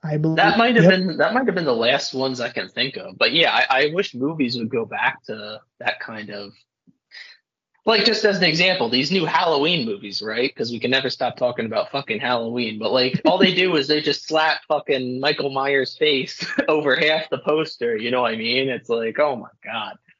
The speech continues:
Speaker 2: <laughs>
Speaker 1: But I mean,
Speaker 2: But yeah,
Speaker 1: you
Speaker 2: the,
Speaker 1: know
Speaker 2: the art of the movie poster is really dead. <laughs>
Speaker 1: But, you know, that's the thing is when you really look back, I, I don't think any genre of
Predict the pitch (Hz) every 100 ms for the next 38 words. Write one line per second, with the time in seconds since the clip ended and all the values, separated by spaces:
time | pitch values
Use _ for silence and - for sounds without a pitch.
0 | _ _ _ _ _ _ _ _ _ _
1 | _ - - - - - 202 - 196 -
2 | - - 220 208 220 202 208 208 202 185
3 | - - - 156 180 190 170 147 139 151
4 | 143 113 110 110 - 104 104 117 117 104
5 | 110 98 95 - - _ _ _ 185 208
6 | 190 277 240 220 226 220 196 226 - 196
7 | 190 220 196 170 - 190 190 180 185 226
8 | 233 208 190 165 156 175 - 170 170 165
9 | - 196 202 233 285 208 180 175 185 214
10 | 175 185 170 175 175 175 151 151